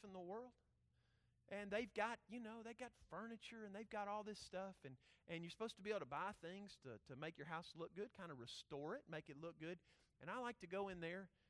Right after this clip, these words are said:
and, uh, look at those couches that I'll never be able to afford and look at that stuff. And, but I tell you what, those folks at Green Hills, they can just smell me out. They never come over and ask me if I want anything. They can just tell when I walk in.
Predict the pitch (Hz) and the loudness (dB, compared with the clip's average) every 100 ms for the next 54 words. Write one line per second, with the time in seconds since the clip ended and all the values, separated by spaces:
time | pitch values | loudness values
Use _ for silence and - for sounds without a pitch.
0 | - _ 123 131 127 127 120 190 180 175 | -20 _ -6 -4 -2 0 0 0 -2 0
1 | 170 - 180 175 - 165 143 143 156 151 | -2 -2 -2 -2 -2 -6 -2 0 0 -2
2 | 147 143 139 143 143 - 127 135 139 135 | -2 -2 -2 -2 -4 -6 -4 -2 -2 -4
3 | 135 139 127 139 143 - 127 143 - 101 | -6 -8 -8 -8 -6 -6 -6 -8 -12 -14
4 | - - - - - 247 339 - 294 254 | -16 -20 -20 -20 0 2 4 2 0 2
5 | 233 - 330 - 294 - 190 202 208 262 | 4 4 4 4 2 2 0 0 2 2
6 | - 277 302 254 190 - 208 208 202 202 | 4 2 2 0 -2 0 0 2 2 2
7 | 240 - 269 302 311 339 339 - 240 254 | 2 4 4 6 6 6 4 2 6 6
8 | 233 196 226 226 196 180 190 185 208 196 | 8 4 4 0 -2 4 6 6 4 0
9 | 165 127 123 - - 175 160 - 359 320 | -4 -4 0 0 0 -4 -4 0 6 8
10 | 156 165 196 247 254 311 381 | 8 6 8 6 4 0 -2